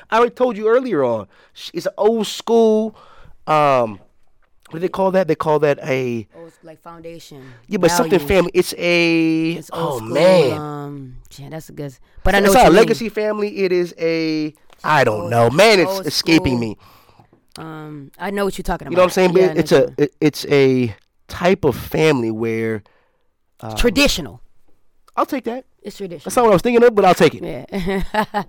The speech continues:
Speaker 2: <laughs> He's a traditional
Speaker 1: So,
Speaker 2: family.
Speaker 1: you know, so it's just a lot of shit. It feels like a lot of shit's hitting the fan. I talked to my baby mama today, and she goes,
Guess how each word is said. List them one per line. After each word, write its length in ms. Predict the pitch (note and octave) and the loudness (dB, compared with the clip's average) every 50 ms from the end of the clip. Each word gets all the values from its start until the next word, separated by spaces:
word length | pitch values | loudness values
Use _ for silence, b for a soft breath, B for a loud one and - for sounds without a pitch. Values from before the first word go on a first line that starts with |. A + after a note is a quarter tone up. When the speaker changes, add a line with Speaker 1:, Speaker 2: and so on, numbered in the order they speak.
| - - | -12 -20
Speaker 2:
<laughs> 140 | - - - | -20 -12 -8
He's 260 | G#3+ A3 G#3 F#3 F3 | -8 -8 -8 -10 -14
a 40 | F3+ | -16
traditional 460 | - G#3+ G#3 F#3+ A3 - G#3+ F3+ F3 | -14 -12 -10 -10 -10 -10 -12 -12 -6
Speaker 1:
So, 180 | - - A3+ A3 | 0 2 4 4
Speaker 2:
family. 120 | A#3+ B3 C#4 | 4 2 2
Speaker 1:
you 60 | D4+ | 4
know, 160 | C4 A#3 A#3 | 4 4 4
so 220 | A3+ - B3 A#3 | 4 4 2 2
it's 180 | A3+ A#3 A3+ - | 2 -2 -6 -6
just 220 | - C4 A#3 - - - | -4 -4 -4 -4 0 0
a 100 | F3+ E3+ | 0 2
lot 180 | E3+ G#3+ C#4 | 2 2 2
of 80 | D4 A3 | 2 0
shit. 280 | - - - B3 G#3+ | 0 -2 -4 -4 -4
It 80 | F3+ - | -4 -4
feels 260 | - B3+ C4+ C4 A#3 | -2 -2 -2 0 0
like 160 | G#3 F#3 E3 | 0 0 0
a 40 | D3 | 0
lot 140 | D#3 F3+ G3+ | 0 0 0
of 60 | F#3 | 0
shit's 180 | - G#3 D#3+ - | -2 -4 -6 -4
hitting 160 | - G3 F#3+ | -6 -6 -6
the 80 | E3+ C3+ | -6 -6
fan. 280 | - - E3+ E3 D3+ D3 | -6 -4 -2 -2 0 0
I 80 | E3 | -2
talked 240 | D#3+ - G#3 G#3+ G3+ | -4 -4 -6 -10 -10
to 60 | F#3 | -12
my 60 | E3 | -14
baby 140 | C3+ E3 E3 | -12 -12 -10
mama 240 | D3 D3+ E3+ F#3+ G3 | -6 -4 -4 -2 -2
today, 220 | - - C3+ C3 C3 | -2 -2 -2 -2 -2
and 100 | A#2+ A2+ | -2 -4
she 140 | - - D#3 | -4 -6 -4
goes, 300 | D3 C#3+ C3 B2 - | -2 -2 -2 -2 -4